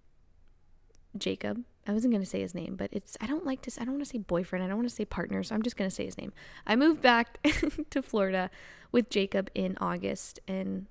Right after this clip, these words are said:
we've been here ever since. It's now, I don't even know, what is it, April? Like, time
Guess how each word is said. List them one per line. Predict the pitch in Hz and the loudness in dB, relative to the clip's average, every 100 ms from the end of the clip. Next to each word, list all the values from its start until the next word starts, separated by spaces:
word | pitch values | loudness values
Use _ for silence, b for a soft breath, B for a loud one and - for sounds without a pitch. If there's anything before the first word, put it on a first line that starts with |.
| - | -2
we've | 202 190 | -2 0
been | 185 | -4
here | 185 185 180 185 - - - _ - - - | -2 -2 -2 -4 -10 -20 -20 _ -20 -20 -6
ever | 202 196 | -2 -2
since. | 196 180 - - | -2 -4 -6 -6
It's | 196 202 | -6 -2
now, | 185 185 190 196 185 - - | -2 0 -2 -4 -8 -14 -10
I | 233 | -4
don't | 320 | 0
even | 254 | 2
know, | 185 180 - | 2 -2 -4
what | 196 208 | -4 -2
is | 208 | 0
it, | 190 | 0
April? | 202 208 262 294 B B B B | -2 2 2 2 B B B B
Like, | - | -4
time | 254 | 2